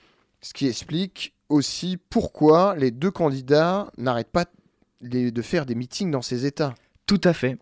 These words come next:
Speaker 2: Rien qu'hi-, qu'hier encore, Donald Trump donnait un nouveau meeting en Pennsylvanie. Et d'ailleurs, fun fact, sur les neuf prochains rassemblements du camp républicain, cinq sont dans des États clés.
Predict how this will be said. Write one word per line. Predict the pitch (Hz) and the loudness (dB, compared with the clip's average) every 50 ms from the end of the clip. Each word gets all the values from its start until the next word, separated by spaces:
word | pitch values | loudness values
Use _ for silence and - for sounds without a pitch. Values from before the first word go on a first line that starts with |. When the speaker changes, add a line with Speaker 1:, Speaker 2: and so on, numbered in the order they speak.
| _ | _
Speaker 2:
Rien | - - 101 - 131 131 120 | -10 -4 -2 0 2 0 0
qu'hi-, | - - 101 - 117 107 - - - 107 98 | -2 -6 -2 0 2 2 2 0 -4 -6 -6
qu'hier | - - - 127 123 113 92 | -6 -6 0 2 2 2 2
encore, | 87 90 - - 131 151 170 151 110 | 0 -4 -2 0 0 2 2 0 2
Donald | 95 135 151 147 127 123 113 | 4 4 6 6 6 4 2
Trump | - - 110 127 156 135 | 0 -2 -2 -2 -2 -2
donnait | 95 80 82 90 123 123 113 113 131 151 | -6 -4 2 2 4 4 4 2 0 2
un | 131 104 | 2 0
nouveau | 104 101 98 107 117 | 0 0 0 0 0
meeting | 110 92 80 - - 107 117 104 | 0 0 -2 -2 -4 -2 -2 -2
en | 82 78 | -4 -4
Pennsylvanie. | - 98 95 92 - - - 95 87 90 87 82 80 - _ - - - _ _ - | -4 -4 -4 -4 -4 -4 -4 -2 -2 -2 -2 -2 -4 -8 _ -20 -20 -20 _ _ -6
Et | 107 | -4
d'ailleurs, | 98 101 98 92 87 80 76 - - - | -2 -2 -2 -2 -4 -6 -6 -10 -12 -16
fun | - - 98 87 | -10 -8 -8 -8
fact, | 82 - - 101 147 - - - - - - - | -6 -4 -2 -2 -2 -4 -10 -20 -20 -20 -20 -14
sur | - 95 90 | -10 -10 -8
les | 78 80 | -6 -2
neuf | 85 107 165 185 - | 0 0 0 0 -2
prochains | - - 151 156 - - 143 | -2 -2 -2 -2 0 -2 -2
rassemblements | 123 113 - - 113 104 104 104 101 101 95 82 | -2 -2 -2 0 -2 0 0 0 0 -2 -2 -4
du | 71 73 | -6 -10
camp | - - - 175 | -14 -6 -4 -2
républicain, | 170 165 131 - - 107 87 85 82 - 95 117 - _ - - _ _ | -2 -2 -2 -4 -6 -6 -6 -6 -6 -6 -8 -8 -8 _ -18 -20 _ _
cinq | - - - - 175 202 214 - - - | -6 -4 0 2 2 0 0 -4 -10 -14
sont | - - - 113 | -12 -6 -4 -2
dans | 101 98 101 | -2 -2 -2
des | 90 90 87 80 113 | -2 -4 -2 -2 -2
États | 117 - 107 | -2 -2 -4
clés. | - - 92 82 - | -4 -4 -6 -8 -8